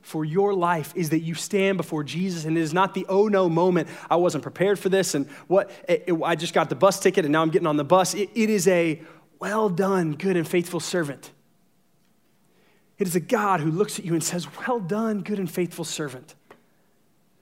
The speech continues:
By his power in you, by his working through you, by the works that he prepared for you. "Well done, good and faithful servant." Way to be obedient.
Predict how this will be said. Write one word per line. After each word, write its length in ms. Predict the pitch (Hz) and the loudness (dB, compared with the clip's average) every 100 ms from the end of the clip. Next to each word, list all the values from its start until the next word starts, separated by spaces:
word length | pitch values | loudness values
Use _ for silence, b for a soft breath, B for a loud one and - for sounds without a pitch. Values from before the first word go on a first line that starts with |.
| _ | _
By 140 | 196 202 | -2 0
his 380 | - 294 285 185 | 2 2 2 0
power 600 | - 226 202 170 120 - _ _ _ _ _ _ _ | 0 2 2 0 -2 -10 _ _ _ _ _ _ _
in 240 | 185 151 | 2 2
you, 200 | 139 127 - b b | 0 -6 -16 b b
by 120 | - 196 | 2 4
his 400 | - 302 269 185 | 4 4 4 0
working 580 | 156 220 240 220 185 | 4 6 6 4 2
through 280 | 156 180 175 | 2 2 2
you, 220 | 143 120 B B | 2 -4 B B
by 140 | 247 | 4
the 80 | 247 | 6
works 240 | 233 262 - | 4 4 4
that 120 | 214 | 2
he 360 | - 311 330 | 4 6 6
prepared 640 | 311 247 - 240 247 240 180 | 6 2 4 4 4 2 0
for 180 | 170 139 | 0 -2
you. 300 | 127 117 101 b b b _ _ _ _ - | -2 -8 -10 b b b _ _ _ _ -8
"Well 440 | 196 226 233 202 | -2 0 2 2
done, 560 | 170 175 156 143 131 156 | 4 4 2 0 -4 -4
good 240 | 185 180 | 0 0
and 140 | 160 143 | 0 -2
faithful 340 | 165 156 147 | -4 -4 -10
servant." 380 | - 160 135 185 | -6 -6 -6 -8
Way 100 | 240 | -6
to 80 | 254 | -2
be 160 | 233 | -2
obedient. 720 | 180 143 226 214 160 131 - | -2 -4 -4 -4 -4 -6 -12